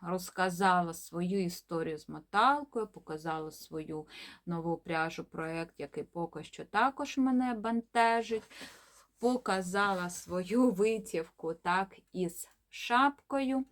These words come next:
Показала вам свій проєкт, над яким активно працюю.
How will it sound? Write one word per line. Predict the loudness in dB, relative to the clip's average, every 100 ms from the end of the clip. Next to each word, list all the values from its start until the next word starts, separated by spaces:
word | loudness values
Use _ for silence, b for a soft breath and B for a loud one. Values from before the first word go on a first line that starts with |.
| B B B B B B B _ -6
Показала | 0 2 4 2 2 2 4 4 2 -2
вам | -2 0 0 -2
свій | -6 -4 -2
проєкт, | -2 -4 -2 -2 -2 -6
над | -8 -6 -6
яким | -8 -6 -6 -4 -6
активно | -10 _ -6 -6 -6 -14 -16 -20
працюю. | -16 -16 -14 -14 -8 -4 0 0 -2 -2 -4